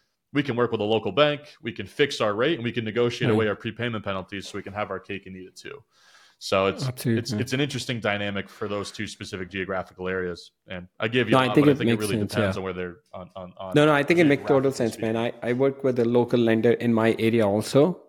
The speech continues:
Speaker 2: And you, you have more flexibility working with a local lender than you have working with Chase or Wells Fargo's of the world. So one hundred percent agree with, uh, with you on that. So I, I have one question before we move on to the next segment,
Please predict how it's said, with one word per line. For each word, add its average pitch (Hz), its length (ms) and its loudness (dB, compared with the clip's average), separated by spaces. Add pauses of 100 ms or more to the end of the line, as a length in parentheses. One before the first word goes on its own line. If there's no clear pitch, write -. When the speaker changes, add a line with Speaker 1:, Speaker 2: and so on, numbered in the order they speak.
(120)
Speaker 2:
And 113 580 4
you, 131 360 2
you 139 200 6
have 143 180 2
more 127 200 6
flexibility 117 600 2
working 110 340 0
with 110 140 2
a 107 60 2
local 107 300 2
lender 104 380 4
than 110 180 2
you 110 140 4
have 104 220 2
working 107 260 2
with 101 140 0
Chase 101 440 4
or 104 120 2
Wells 101 280 0
Fargo's 95 480 0
of 87 160 -4
the 101 100 -2
world. 92 300 -4
So 107 160 0
one 107 220 2
hundred 107 260 0
percent 98 440 0 (500)
agree 101 340 0
with, 98 280 -2 (160)
uh, 95 360 -4
with 95 140 -8
you 95 120 -2
on 87 180 -6
that. 87 300 -2 (960)
So 147 280 6
I, 147 220 4
I 151 80 6
have 165 240 2 (100)
one 127 200 4
question 120 340 0
before 113 260 0
we 113 120 2
move 113 200 2
on 107 140 0
to 110 60 -2
the 104 120 -6
next 104 260 -4
segment, 98 420 0